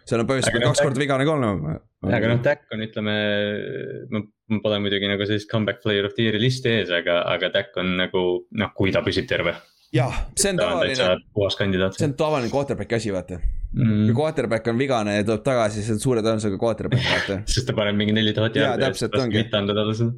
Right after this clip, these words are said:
Speaker 1: Jaa, täpselt, täpselt, täpselt. Et, äh, et see, ma arvan, ma eeldaks, et me ei näe teda pre-seasonil üldse.
Speaker 2: Ma ei usu.
Speaker 1: Et, äh, aga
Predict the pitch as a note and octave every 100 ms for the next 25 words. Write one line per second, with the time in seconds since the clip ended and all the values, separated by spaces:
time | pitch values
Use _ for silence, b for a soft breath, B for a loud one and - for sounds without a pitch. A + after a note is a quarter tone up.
0 | - C3 G#2 G#2+ - F2 G2+ - - -
1 | D#2+ F2 - b b b - - - G#2
2 | G#2+ G#3 D3+ E3 F#3+ F3+ A#2+ - b b
3 | _ _ _ _ _ - C3+ C3 A2 C#3+
4 | D#3 A2 F#2 D2+ A2 A#2+ A#2 F#2+ F#2 G#2
5 | G2 F#2+ F2+ E2+ F2 G2 G#2 - D2 F2+
6 | - - _ _ - F#2+ E2+ E2+ F2 F2
7 | - _ - F2+ - G2 F#2 G#2+ A2+